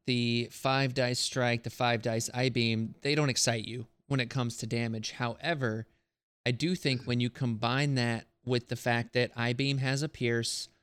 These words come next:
telepathic suggestion is reroll defense dice, which we know the math on that is really good.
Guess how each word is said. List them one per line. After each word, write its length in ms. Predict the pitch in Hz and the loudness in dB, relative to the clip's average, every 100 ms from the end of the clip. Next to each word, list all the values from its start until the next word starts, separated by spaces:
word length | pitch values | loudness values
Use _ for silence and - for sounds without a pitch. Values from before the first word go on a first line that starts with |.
| _ _ _ - | _ _ _ -2
telepathic 640 | 131 131 131 135 131 135 | 2 2 0 -2 -2 -4
suggestion 840 | - 131 127 123 123 - 127 123 123 _ _ _ _ _ _ _ _ _ | -6 -4 2 2 2 0 -2 -2 -6 _ _ _ _ _ _ _ _ _
is 460 | 127 120 117 113 - _ - | 2 2 2 -2 -4 _ -10
reroll 440 | 113 123 127 131 135 | -2 -2 2 2 0
defense 360 | 127 131 123 | -2 -2 0
dice, 360 | - 117 120 - | 0 2 2 0
which 280 | 123 - - | 0 -2 -2
we 160 | 123 123 | -2 0
know 260 | 117 123 | 2 4
the 100 | 127 | 2
math 340 | 120 120 120 127 | 2 0 0 -2
on 140 | 120 | 0
that 180 | 120 117 | 0 0
is 140 | 110 | -2
really 360 | 107 120 120 147 | -2 -2 0 2
good. 460 | 139 123 117 120 | 4 4 2 -2